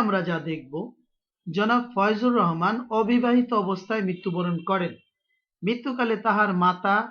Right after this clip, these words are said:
পিতা, এক ভাই, তিন বোন জীবিত ছিলেন। এখন মুসলিম ফরয়েজ অনুযায়ী প্রত্যেকে কি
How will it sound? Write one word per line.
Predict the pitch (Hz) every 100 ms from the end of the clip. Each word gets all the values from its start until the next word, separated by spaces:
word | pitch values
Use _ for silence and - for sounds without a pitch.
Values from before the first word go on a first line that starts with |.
| -
পিতা, | 220 208 220 226 247 175
এক | - 156 131
ভাই, | 170 175 247 - _ _
তিন | 240 240 214 175
বোন | 220 185
জীবিত | 175 175 180 -
ছিলেন। | 214 170 123 _ _ _ - 185
এখন | 220 214 233 175
মুসলিম | 202 220 247 240
ফরয়েজ | 226 226 233 220
অনুযায়ী | 226 196 190 240 -
প্রত্যেকে | 240 - 247 240
কি | -